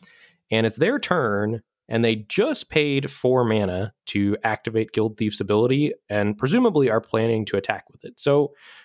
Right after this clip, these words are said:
really, the only option we have right now, well, we've got a couple of options. We could Hunter's Mark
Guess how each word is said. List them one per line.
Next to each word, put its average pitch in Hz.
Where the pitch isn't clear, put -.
really, 240
the 156
only 226
option 156
we 156
have 160
right 165
now, 175
well, 180
we've 175
got 175
a -
couple -
of 92
options. -
We 143
could 196
Hunter's 175
Mark 117